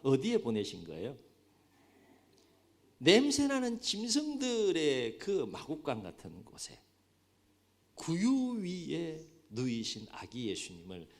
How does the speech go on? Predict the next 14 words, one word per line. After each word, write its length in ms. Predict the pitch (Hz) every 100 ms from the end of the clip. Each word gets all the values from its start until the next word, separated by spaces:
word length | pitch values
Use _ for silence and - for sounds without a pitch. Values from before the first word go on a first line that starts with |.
| _ _
딱 120 | - - - - -
볼 200 | 120 -
때 200 | 104 - - -
여러분이라면 640 | 190 247 214 202 190 160
"이야, 400 | 123 165 185 165 - - - -
이게 200 | 180 190
하나님이 520 | 262 294 262 269 254
보낸 320 | - 202 226 170
구원자라." 520 | 208 240 196 165 131 - -
이렇게 160 | 170 165
쉽게 260 | - -
받아들일 420 | - 220 196 208
수 100 | 190 -
있겠어요? 400 | 190 202 -